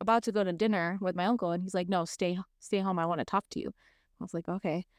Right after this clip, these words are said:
So I didn't get to go eat. I got to hang out with my dad. I'm like, "Oh, what, what did I do now?" And he goes, "Okay, we're going to do it." And I look at him and I said, "Do what?" And he's like, "We're gonna go into cannabis." I'm like, "What do you mean?" And he's like, "I looked into all the regulations coming out.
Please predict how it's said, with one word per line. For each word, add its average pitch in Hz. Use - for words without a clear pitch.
So 160
I 185
didn't 220
get 175
to 175
go 165
eat. 180
I 190
got 190
to 185
hang 208
out 214
with 214
my 220
dad. 240
I'm 180
like, 165
"Oh, 175
what, 165
what 208
did 220
I 165
do 165
now?" 156
And 214
he 214
goes, 190
"Okay, 240
we're 202
going 233
to 208
do 175
it." -
And 214
I 214
look 226
at 254
him 214
and 208
I -
said, 185
"Do 254
what?" 214
And 220
he's 233
like, 202
"We're 196
gonna 220
go 220
into 220
cannabis." 262
I'm -
like, 240
"What 254
do 294
you 320
mean?" 294
And 240
he's 247
like, 202
"I 180
looked 226
into 254
all 196
the 277
regulations 233
coming 208
out. 190